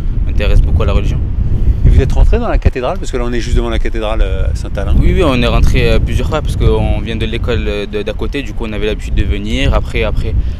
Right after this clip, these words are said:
Speaker 1: on est au lycée juste à côté, donc on peut rentrer, le, le, oui.
Speaker 2: Ça vous inspire quelque chose ou... quand vous êtes là ?
Speaker 1: Euh, pas particulièrement, mais, euh, c'est vrai que c'est, c'est joli de, de se dire que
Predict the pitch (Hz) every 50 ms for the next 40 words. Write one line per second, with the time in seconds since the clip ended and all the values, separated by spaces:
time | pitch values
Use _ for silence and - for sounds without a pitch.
0 | - - - - - - - - - - - - - - - - - - 95 95
1 | - 113 - 117 120 107 - - - - - - 107 113 123 123 123 - - 123
2 | 120 131 131 123 104 101 95 92 92 92 92 87 87 87 85 - - - - -
3 | - - - - - - - - - - - 139 - - - - - - - -
4 | - - - - - - - - - - - - - - - 190 170 - - 143
5 | 120 123 - - 110 107 - 214 254 233 214 - - 104 - - - - - -
6 | - - - - - 113 113 117 113 - 113 110 - - - - - - - -
7 | - 110 107 110 110 110 107 110 113 113 113 113 113 - - - - - 127 123
8 | - 135 123 - - - - - 131 117 113 110 107 110 117 135 151 160 151 120
9 | 110 107 107 104 101 104 101 - - 113 110 117 - - 113 107 - - 107 104
10 | 101 - 107 92 104 101 104 123 147 143 120 107 104 101 104 98 98 101 98 104
11 | 98 95 110 104 - - - 101 98 98 98 95 95 92